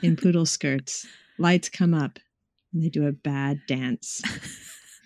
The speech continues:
Speaker 1: And then there's an Elvis Presley impersonation and a few other acts at this talent show. And then you get to Autumn, the character Autumn,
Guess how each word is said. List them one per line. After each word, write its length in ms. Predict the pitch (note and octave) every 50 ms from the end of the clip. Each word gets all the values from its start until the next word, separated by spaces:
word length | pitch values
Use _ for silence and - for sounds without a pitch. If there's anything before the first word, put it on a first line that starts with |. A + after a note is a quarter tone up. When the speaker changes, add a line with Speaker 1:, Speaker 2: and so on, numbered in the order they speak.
| _ _ - - - C4 B3+ -
Speaker 1:
And 100 | F3+ E3
then 140 | D#3 D3+ D3+
there's 260 | D#3 D3 E3 E3 -
an 80 | A#3 A3 -
Elvis 460 | G3+ A3+ B3 C#4+ F#3 F#3 F3+ - -
Presley 440 | - A3+ G3+ G3 F3+ - F#3+ F3+ F3
impersonation 1000 | E3+ E3+ E3+ E3 D#3 - D#3+ D3+ C#3+ C#3+ C#3 - - - C#3+ C#3 C#3 C#3 - - -
and 100 | D3 D3
a 60 | D3
few 200 | C#3 - E3 D#3
other 200 | D3+ D3+ D3+ D#3 - _ _ _ _ _ _ _ _ -
acts 320 | D#3+ D3 C#3+ C#3+ - -
at 160 | D#3 C#3 A2+
this 160 | - D#3+ D#3 -
talent 400 | - - D3 C#3+ D3 D3+ C3+ -
show. 420 | - C#3+ C3 B2+ C#3 - D#3 D3+ _ _ _ _ _ _ _ _ _ _ _ _ _ _ _ _ _ _ -
And 140 | F#3 F3 E3+
then 140 | E3 D#3+ D#3+
you 80 | D#3+
get 180 | D#3 E3 - -
to 480 | - - E3+ D#3+ D#3 D3+ D3 C#3+ D#3 D#3 - _ _ _ _ _ _ _ -
Autumn, 440 | D3+ C#3 C3+ - - G2 F#3 F3+ - _ _ _ _
the 60 | - F#3+
character 420 | - - E3+ C#3 E3 - - C3+ -
Autumn, 480 | C#3 C#3 C3 - - D#3+ F3+ G3 F#3